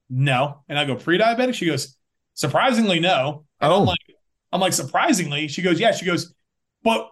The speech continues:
Speaker 1: we caught it early enough to where, like, it's, it's now or never, you know what I
Speaker 2: Right.
Speaker 1: mean? Go." So, and again, for me, as I've done a lot of research about my, the way my body needs to kind of consume food is what it's looking like.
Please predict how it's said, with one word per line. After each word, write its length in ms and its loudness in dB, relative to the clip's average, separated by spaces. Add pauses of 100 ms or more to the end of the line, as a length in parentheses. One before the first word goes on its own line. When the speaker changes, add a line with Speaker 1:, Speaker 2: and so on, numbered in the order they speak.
(140)
Speaker 1:
we 400 -2
caught 320 2
it 160 -2
early 360 2
enough 320 -2
to 100 -4
where, 340 0
like, 320 -2
it's, 260 -4
it's 180 -4
now 260 2
or 140 4
never, 240 -2 (360)
you 140 0
know 60 4
what 60 2
I 20 0
Speaker 2:
Right. 200 -2 (360)
Speaker 1:
mean? 140 -4
Go." 400 -2 (440)
So, 640 2
and 160 -2
again, 400 0
for 140 -2
me, 240 -2
as 120 0
I've 80 -2
done 140 -4
a 60 -2
lot 160 2
of 60 -6
research 440 -4
about 320 0
my, 260 -2
the 100 0
way 180 2
my 280 2
body 340 -2
needs 260 -8
to 80 -8
kind 220 -2
of 60 -6
consume 360 -4
food 260 2
is 100 0
what 140 0
it's 140 -10
looking 300 -2
like. 360 -2